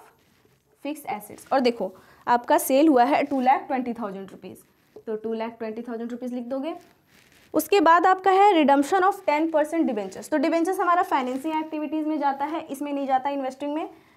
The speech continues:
तो सीधा इसे आप कर दो ऐसे, अ, टू लाख ट्वेंटी थाउजेंड रुपीज and ये टू लाख ट्वेंटी थाउजेंड रुपीज आप बाहर कर दोगे, ये आपका क्लोज हो गया। ये आपका क्या है, अगर माइनस में होता तो नेट कैश यूज लिखते, लेकिन क्योंकि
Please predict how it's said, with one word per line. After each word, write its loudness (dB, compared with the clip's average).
तो 0
सीधा -8
इसे -8
आप -6
कर -6
दो -6
ऐसे, -8
अ, -16
टू -6
लाख -2
ट्वेंटी -12
थाउजेंड -8
रुपीज -12
and -12
ये -10
टू -10
लाख -10
ट्वेंटी -14
थाउजेंड -12
रुपीज -18
आप -14
बाहर -14
कर -14
दोगे, -18
ये -10
आपका -10
क्लोज -4
हो 0
गया। -4
ये -2
आपका 0
क्या -2
है, -4
अगर -6
माइनस -4
में 0
होता -2
तो -6
नेट -4
कैश 0
यूज 2
लिखते, -4
लेकिन -6
क्योंकि -8